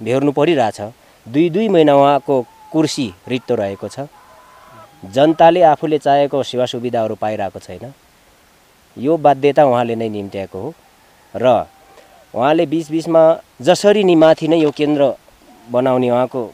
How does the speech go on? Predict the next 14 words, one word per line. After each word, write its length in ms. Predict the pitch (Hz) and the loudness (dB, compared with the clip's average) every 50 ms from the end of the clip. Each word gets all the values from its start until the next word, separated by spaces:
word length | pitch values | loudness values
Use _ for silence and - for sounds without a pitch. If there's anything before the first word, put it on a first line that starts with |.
| - - | -18 -20
सुरुदेखिकै 680 | - - 135 139 151 135 120 110 - 127 113 127 123 | -14 -12 -8 -8 -6 -6 -8 -10 -10 -10 -8 -8 -6
धारणा 380 | 117 104 87 92 98 95 95 92 | -6 -6 -6 -8 -8 -8 -10 -10
हो, 200 | 90 107 156 170 - _ _ | -10 -12 -12 -14 -18 _ _
किनभने 360 | 120 110 113 107 104 104 107 | -12 -10 -10 -10 -10 -10 -12
टिममा 320 | 101 - 107 107 107 101 98 | -14 -14 -14 -12 -12 -12 -12
यो 80 | 98 | -12
कुरो 220 | 92 - 98 104 92 | -14 -14 -14 -12 -12
हल्का 240 | 90 95 92 - | -12 -14 -14 -16
थाहा 160 | - - 92 85 | -18 -18 -20 -18
पाइहालिन्छ। 480 | - 87 82 82 82 82 80 85 110 143 143 - - - _ _ _ - | -18 -18 -18 -18 -20 -20 -18 -12 -10 -10 -10 -10 -14 -20 _ _ _ -10
उहाँले 200 | 104 113 127 127 | -8 -8 -6 -8
विभिन्न 400 | 113 104 120 123 143 156 156 147 | -8 -8 -8 -6 -4 -2 -2 -4
किसिमका 580 | 127 139 - - 135 135 120 - 127 127 120 107 | -4 -8 -10 -10 -10 -10 -8 -4 -4 -4 -4 -4
बाना, 540 | 104 104 113 127 135 139 135 123 117 98 | -6 -8 -6 -6 -6 -6 -6 -6 -8 -10